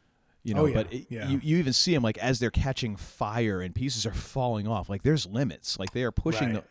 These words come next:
Speaker 1: the, these things to their limits,
Speaker 2: Yeah.
Speaker 1: which is incredible to see, you
Speaker 2: Yeah.
Speaker 1: know, like, just how thin the, the, the margin of error is.
Speaker 2: Yeah, absolutely. Absolutely.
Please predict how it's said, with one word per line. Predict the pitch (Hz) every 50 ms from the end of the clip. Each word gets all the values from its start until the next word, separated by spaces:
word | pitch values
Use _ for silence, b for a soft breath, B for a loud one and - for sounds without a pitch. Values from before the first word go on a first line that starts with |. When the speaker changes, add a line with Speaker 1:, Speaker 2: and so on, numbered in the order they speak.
| _ -
Speaker 1:
the, | - 120
these | 113 117 113 - -
things | 131 117 107 104 - - - -
to | - - - 220 202
their | 135 110 95
limits, | 98 110 120 104 76 69 - - - 107
Speaker 2:
Yeah. | 104 101 95 92 113 b b b b b b b b b b b
Speaker 1:
which | 110 110 -
is | 131 113
incredible | 113 107 - - - 196 202 196 156 117 95
to | 87 87
see, | - - - - 120 95 71 - - - - - -
you | 110 110 104
Speaker 2:
Yeah. | 95 87
Speaker 1:
know, | 85 85
like, | 85 95 98
just | - 120 113 - -
how | - - - 113 110 110 107 104 98 95 92 - - -
thin | - - - - 156 151 139 131 117 107
the, | 98 90 90 87 85 92 - _ _ _ _ -
the, | - 110 101 104 95 -
the | 107 110 101 98
margin | 95 101 113 120 123 120 - 107
of | 101 98
error | 104 98 90 82 73 62
is. | 64 57 - - - -
Speaker 2:
Yeah, | - 127 120 110 104 92 92 98 110 123
absolutely. | 113 107 101 - - 101 101 101 95 98 101 - - _ _ -
Absolutely. | 107 98 - - - 104 101 101 101 104 107